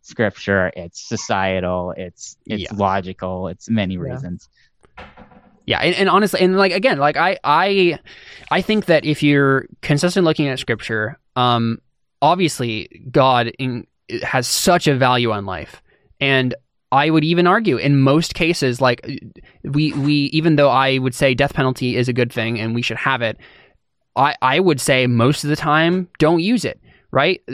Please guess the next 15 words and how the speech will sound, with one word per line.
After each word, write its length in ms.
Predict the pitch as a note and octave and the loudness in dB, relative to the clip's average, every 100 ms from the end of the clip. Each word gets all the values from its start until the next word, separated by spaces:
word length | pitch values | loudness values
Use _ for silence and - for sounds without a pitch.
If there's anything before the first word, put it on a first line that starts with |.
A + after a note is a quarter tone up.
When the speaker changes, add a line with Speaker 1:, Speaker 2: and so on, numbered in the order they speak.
| - | -2
Speaker 2:
And 140 | C#3 | 0
I 80 | C#3+ | 0
think 200 | D#3+ C3+ | 2 0
Speaker 1:
Mm-hmm. 20 | G#2 | 0
Speaker 2:
scripture 320 | - G3 D#3+ | -2 0 0
backs 280 | B2 - - | 0 -2 -4
that 120 | E2+ | -6
up, 220 | - - | -6 -4
right? 180 | B2+ C#3+ | -2 2
Like, 140 | C#3+ | 2
I 60 | D3 | 0
think 180 | C#3+ D3 | 0 0
there's 140 | C#3+ | 0
a 40 | C#3 | -2
l-, 280 | G#2+ G2 | -4 -8